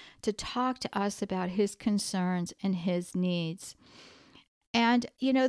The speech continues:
that's something we need to think about. When was the last time your child came to you to snuggle or give you a hug?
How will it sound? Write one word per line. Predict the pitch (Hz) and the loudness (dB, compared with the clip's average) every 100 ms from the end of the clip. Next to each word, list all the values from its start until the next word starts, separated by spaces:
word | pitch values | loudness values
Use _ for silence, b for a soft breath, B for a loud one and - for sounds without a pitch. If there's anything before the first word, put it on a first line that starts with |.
| 240 208 | 0 -2
that's | - 285 359 | 2 2 2
something | - 330 302 277 | -4 0 4 6
we | 269 | 6
need | 254 240 | 6 4
to | |
think | 226 247 247 | 2 2 2
about. | 262 185 180 - | 2 0 0 -2
When | 202 208 233 269 | 2 4 6 6
was | 294 294 | 4 2
the | |
last | 302 226 214 - | 2 4 2 -2
time | - 214 202 202 | -4 0 2 2
your | 214 | 0
child | - - 208 208 208 | -2 0 2 2 -2
came | - 247 254 277 | -4 2 4 4
to | 247 | 2
you | 208 | 2
to | 208 | 2
snuggle | - - 196 196 170 165 | 0 0 0 0 0 0
or | 165 | 0
give | 202 208 | 0 0
you | 214 202 | 2 2
a | 180 | 0
hug? | - 208 175 165 | -2 0 2 0